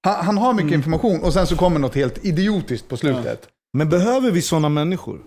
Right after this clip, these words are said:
Speaker 3: För jag tänker så här, alltså, typ, han ser sig själva som ty-, han ser ju sig själv som en, så här, trickster. Han ser ju det som, som sin roll att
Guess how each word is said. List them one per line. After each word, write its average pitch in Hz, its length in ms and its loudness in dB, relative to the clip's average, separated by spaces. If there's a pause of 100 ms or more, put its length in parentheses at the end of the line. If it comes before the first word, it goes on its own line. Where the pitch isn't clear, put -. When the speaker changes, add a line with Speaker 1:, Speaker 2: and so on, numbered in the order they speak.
(120)
Speaker 3:
För 175 80 0
jag 196 120 0
tänker 233 260 0
så - 140 -2
här, 131 100 2
alltså, 120 640 -2
typ, 120 320 -6
han 165 220 0
ser 185 200 -2
sig 156 160 -8
själva 135 360 -2
som 113 240 -6
ty-, - 200 -10
han 151 180 -4
ser 185 140 -4
ju 170 220 0
sig - 180 -6
själv 117 200 -2
som 113 180 -4
en, 104 120 -2
så 101 100 -10
här, 95 60 -8
trickster. - 520 -10
Han 131 180 -6
ser - 200 -6 (140)
ju 165 140 0
det 127 180 -2
som, 127 280 -6
som 123 300 -2
sin 113 240 -2
roll 123 420 0 (580)
att - 300 -4